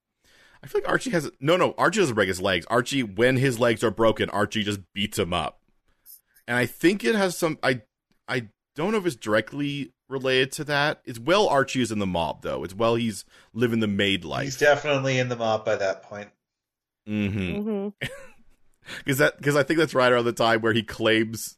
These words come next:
Speaker 1: that he killed, uh, Cassidy,
Speaker 3: Well,
Speaker 1: which I think is the boy.
Speaker 3: Cassidy is the boy. Um,
Speaker 1: Mm-hmm.
Speaker 3: you know, he overhears other mobsters be like, "Hiram's not a very good mobs-, mobster." And he's like, "I'll show you how good he is.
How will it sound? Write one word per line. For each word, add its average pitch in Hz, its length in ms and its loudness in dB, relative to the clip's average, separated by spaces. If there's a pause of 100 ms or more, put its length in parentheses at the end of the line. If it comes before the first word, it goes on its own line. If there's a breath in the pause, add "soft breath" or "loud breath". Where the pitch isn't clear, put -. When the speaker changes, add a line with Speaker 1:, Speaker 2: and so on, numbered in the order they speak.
Speaker 1:
that 104 280 0
he 110 100 -6
killed, 104 560 0 (240)
uh, 87 520 -2 (760)
Cassidy, 143 840 0 (280)
Speaker 3:
Well, 233 380 6
Speaker 1:
which 101 100 6
I - 100 4
think 127 140 -2
is 123 100 0
the 127 100 -4
boy. 131 380 0
Speaker 3:
Cassidy 185 400 -2
is 220 140 4
the 208 100 -4
boy. 147 460 4 (100)
Um, 151 340 4
Speaker 1:
Mm-hmm. 90 340 -4 (420)
Speaker 3:
you 226 160 -2
know, 180 240 6
he 220 320 2
overhears 214 560 4
other 202 200 6
mobsters 180 720 4
be 175 140 0
like, 165 260 6 (240)
"Hiram's 302 340 4
not 220 200 4
a - 20 4
very 233 160 8
good 220 140 4
mobs-, 214 400 2 (100)
mobster." - 400 4
And 170 100 2
he's 190 120 0
like, 180 160 -2
"I'll 269 180 6
show - 160 4
you 190 200 4
how 180 200 6
good 190 240 4
he 196 200 4
is. 214 200 6